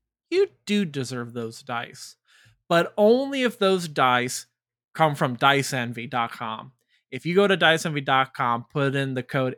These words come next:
A Z N S represent, Asians Represent, you get ten percent off, and some of that money gets kicked back to me, Drew Kwan, 'cause I need it. Um, student loans have started back up.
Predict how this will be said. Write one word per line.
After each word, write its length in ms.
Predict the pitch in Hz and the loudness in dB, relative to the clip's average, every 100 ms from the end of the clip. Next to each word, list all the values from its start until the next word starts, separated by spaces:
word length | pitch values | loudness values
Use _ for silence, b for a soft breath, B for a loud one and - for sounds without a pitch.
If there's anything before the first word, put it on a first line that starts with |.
| - | -6
A 280 | 151 160 165 | -4 -2 -4
Z 440 | 135 147 143 147 - | -4 -4 -4 -6 -6
N 260 | 139 147 - | -4 -4 -4
S 340 | 131 131 - | -4 -4 -4
represent, 560 | 131 127 139 123 117 - | -6 -4 -8 -6 -10 -10
Asians 360 | 127 131 143 | -12 -10 -12
Represent, 540 | 135 135 147 135 110 110 _ _ _ | -12 -12 -10 -8 -8 -10 _ _ _
you 80 | 151 | -8
get 220 | 139 123 | -6 -8
ten 180 | - 170 | -6 -6
percent 300 | 170 - 170 | -6 -6 -4
off, 340 | 147 151 - _ _ _ _ _ _ | -2 -4 -8 _ _ _ _ _ _
and 420 | 175 196 190 190 - _ | -6 -2 -2 -4 -8 _
some 260 | - 151 | -6 -4
of 60 | 156 | -2
that 140 | 156 | -4
money 320 | 151 151 156 151 _ _ | -4 -6 -6 -10 _ _
gets 160 | 196 - | -10 -6
kicked 260 | 202 190 | -4 -4
back 260 | - 185 - | -2 -4 -4
to 80 | 190 | -4
me, 340 | 190 160 123 - _ _ _ | -2 -2 -4 -10 _ _ _
Drew 160 | 180 175 | -6 -6
Kwan, 460 | - 180 147 120 117 _ _ _ - | -4 0 0 0 -4 _ _ _ -10
'cause 160 | 165 | -2
I 80 | 170 | 0
need 260 | 175 180 160 | 2 0 0
it. 200 | 123 - _ _ _ _ _ - | -2 -6 _ _ _ _ _ -2
Um, 440 | 160 147 139 131 | 4 4 4 -4
student 400 | - - 190 185 | -12 0 0 2
loans 220 | 180 180 170 | 0 -2 -2
have 60 | |
started 260 | - 175 170 | -2 -2 2
back 260 | 170 170 | 0 2
up. 300 | 175 175 170 | 2 0 0